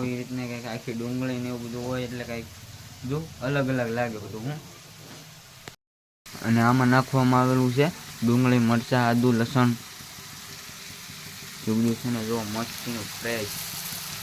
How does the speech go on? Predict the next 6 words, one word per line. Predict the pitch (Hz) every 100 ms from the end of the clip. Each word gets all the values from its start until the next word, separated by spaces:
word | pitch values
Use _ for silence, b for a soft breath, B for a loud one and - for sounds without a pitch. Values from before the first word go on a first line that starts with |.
| - -
થઈ | 120 120
ગયું | 123 -
છે, | 98 98
જોરદાર | 110 104 104 101 90 - - - - - - - - - - - - - -
શાક | 110 101 98
હજી | 98